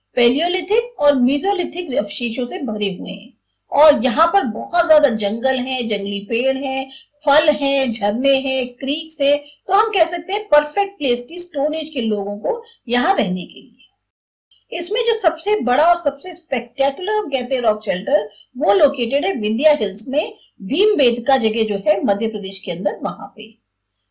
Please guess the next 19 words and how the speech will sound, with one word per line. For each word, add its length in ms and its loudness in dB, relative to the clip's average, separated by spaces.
भीमबेटका 720 0
जो 140 -2
है 160 4
लगभग 280 -2
फ़ोर्टी 380 -4
फ़ाइव 400 0
किलोमीटर 460 -2
south 460 2
में 160 -4
है 140 -4
भोपाल 420 -4
के, 260 -6
और 420 4
एक 140 -4
तरह 120 2
से 100 -2
area 480 0
है 180 2
लगभग 400 -2